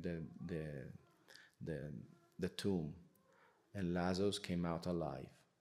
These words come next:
the greatest of all the signs. You know, he had resurrected a few other people before, but, you know, usually just few hours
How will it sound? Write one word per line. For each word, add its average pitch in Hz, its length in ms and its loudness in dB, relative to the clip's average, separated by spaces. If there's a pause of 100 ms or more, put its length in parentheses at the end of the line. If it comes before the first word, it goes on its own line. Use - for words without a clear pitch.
(360)
the 90 160 4
greatest 98 720 8
of 87 100 4
all 85 180 6
the 87 120 4
signs. - 760 -2 (1300)
You 98 80 4
know, 90 160 8
he 123 340 6
had 110 520 6
resurrected 101 680 8
a 104 80 8
few 107 240 8
other 104 160 10
people 117 460 4
before, 117 600 10 (420)
but, - 80 -2
you 98 80 6
know, 92 180 6
usually 104 480 6
just 98 300 4
few 95 260 6
hours 90 720 6